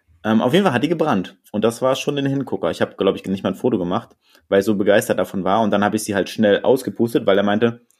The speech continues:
„Pust mal lieber aus, bevor dir alles verbrennt.“ Die machen da ein bisschen, Spiritus natürlich nicht, ähm, hier, aber irgendwas Brennbares machen die darüber. Man hat es nicht geschmeckt danach, das muss man sagen.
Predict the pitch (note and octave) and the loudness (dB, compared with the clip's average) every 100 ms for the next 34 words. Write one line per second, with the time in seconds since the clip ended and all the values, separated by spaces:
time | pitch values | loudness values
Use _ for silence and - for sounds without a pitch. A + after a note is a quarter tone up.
0 | _ _ _ _ _ B2+ - A#2+ A2 G#2+ | _ _ _ _ _ -6 -2 0 0 0
1 | G#2 C#3 A2 - A2 A2+ G2+ - A2 G#2+ | 0 0 -2 -2 0 0 -2 -2 -4 -2
2 | F#2+ - _ _ _ - A2+ C3+ B2 B2 | -6 -8 _ _ _ -2 -2 0 4 4
3 | A#2+ A2+ B2 - A2+ A2 A2 G#2+ - _ | 4 2 0 2 4 4 2 -2 -10 _
4 | _ _ _ _ _ _ _ _ _ - | _ _ _ _ _ _ _ _ _ -14
5 | - - G#2 G#2+ G#2 - G2 F#2 G2+ A#2+ | -12 -4 0 0 -2 -4 -4 -2 -2 -2
6 | A#2+ F2+ F2+ F2+ F2+ D2 F#2 - B2 A2 | -4 -8 -6 -6 -2 0 2 2 2 0
7 | - G#2+ A#2 G2 F2+ F#2+ F#2+ F#2 F#2+ A2 | 2 0 2 0 0 -2 -4 -2 0 2
8 | C3 - _ A#2 A#2+ C3+ C3 D3+ - - | 0 -2 _ -2 0 0 2 0 0 -4
9 | D#3 - F2+ E2 F2 - - B2 C#3 B2+ | -4 -2 -4 -4 -6 -6 -6 -6 -4 -4
10 | F2 | -4